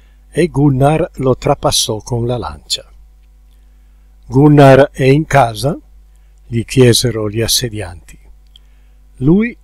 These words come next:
non so, ma la sua lancia sì", disse il ferito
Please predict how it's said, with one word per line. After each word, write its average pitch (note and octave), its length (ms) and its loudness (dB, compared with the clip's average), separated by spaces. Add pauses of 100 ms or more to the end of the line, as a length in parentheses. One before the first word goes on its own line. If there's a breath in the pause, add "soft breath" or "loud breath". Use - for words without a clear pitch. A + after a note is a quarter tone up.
(100)
non E3 280 0
so, - 420 -10 (440)
ma B2 160 0
la A#2 120 0
sua F#3+ 260 0
lancia A2 420 -6
sì", - 260 -8 (800)
disse B2+ 460 0
il A2+ 160 -2
ferito - 680 -14